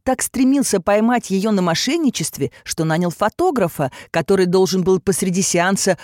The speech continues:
выпрыгнуть из-за шёлковой ширмы. В итоге он так перепугал одного из гостей, что тот вскочил из-за стола и расколотил бесценный фарфоровый сервиз. Но даже прилежно улыбаясь рассказу Руби,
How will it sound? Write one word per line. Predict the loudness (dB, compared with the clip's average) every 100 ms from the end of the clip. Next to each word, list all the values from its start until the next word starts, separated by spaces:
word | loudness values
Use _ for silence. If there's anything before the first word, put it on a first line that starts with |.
| -10
выпрыгнуть | -4 0 0 0 -2 0 0
из-за | -2 0 0
шёлковой | 0 0 0 0 0
ширмы. | 2 2 2 -2 -4 _ _ _ _ -8
В | -2 0
итоге | 2 0 2 0
он | 2 0 0
так | 0 0 0 0
перепугал | 0 0 0 2 2
одного | 0 0 2
из | 2
гостей, | 2 -2 0 0 0 -2 -10
что | -2 0
тот | 0
вскочил | 0 -4 -2 0 0 0
из-за | 0 0 0
стола | 2 2 2 0 -4 0
и | 2
расколотил | 4 2 2 2 2 0 2 4
бесценный | 4 2 0 -4 0 2 4 2
фарфоровый | 2 -2 0 0 0 0
сервиз. | 0 2 2 -2 -4 _ _ _ _ _ _ _ _
Но | -6 -2 2 2 0
даже | -4 -2 0 0 -2
прилежно | 2 4 4 2 0 0
улыбаясь | 0 2 2 2 0 2 0 -2
рассказу | -4 -4 -2 -2 0 0
Руби, | 2 2 0 -6